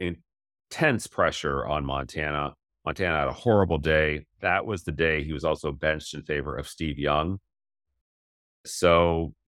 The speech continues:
it just, it, like anything that we, or we, we've said, you, you can't ever take anything for granted in the N F L. Nothing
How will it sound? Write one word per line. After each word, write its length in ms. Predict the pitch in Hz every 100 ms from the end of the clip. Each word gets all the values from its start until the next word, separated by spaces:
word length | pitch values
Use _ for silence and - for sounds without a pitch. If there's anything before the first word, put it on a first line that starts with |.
| _ _ _
it 140 | 90 82
just, 360 | 104 - -
it, 220 | 104 95 - _ - -
like 280 | 120 117
anything 680 | 143 151 143 123 110 104 98 95
that 140 | 87 85
we, 140 | 90
or 300 | 90 104 98 _ _ _
we, 140 | 117 123
we've 300 | 117 117 95
said, 340 | 113 101 87 _
you, 160 | 98 110 _
you 200 | 98 117
can't 360 | - 131 127 -
ever 200 | 107 104
take 220 | 98 87
anything 380 | 90 85 82 78
for 120 | -
granted 520 | 67 78 76 71 67 -
in 160 | 76
the 120 | 69 69
N 100 | 67
F 200 | 62 -
L. 260 | 65 64 -
Nothing 880 | 80 85 98 95 95 78 71 67